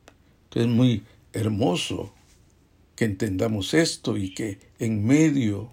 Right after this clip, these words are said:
de lo que estamos pasando, porque de veras que esta pandemia es una,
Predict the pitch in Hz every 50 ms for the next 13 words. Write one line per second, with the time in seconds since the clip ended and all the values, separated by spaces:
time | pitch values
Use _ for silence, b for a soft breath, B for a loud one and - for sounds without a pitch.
0 | _ _ 120 110 104 98 98 101 - - 107 110 104 - - 104 - - 123 123
1 | 127 120 - - - 92 - - 147 - 170 165 156 110 - - - - - -
2 | 104 95 b b b b b b b b b b b b b b b _ _ _
3 | _ _ _ _ _ - _ _ _ _ _ _ - - - _ _ _ _ _
4 | _ _ - _ _ - 127 107 110 151 - 143 - - - 107 101 117 127 -
5 | - - - - 92 98 90 95 139 175 180 170 147 123 123 - - - 120 123
6 | - - -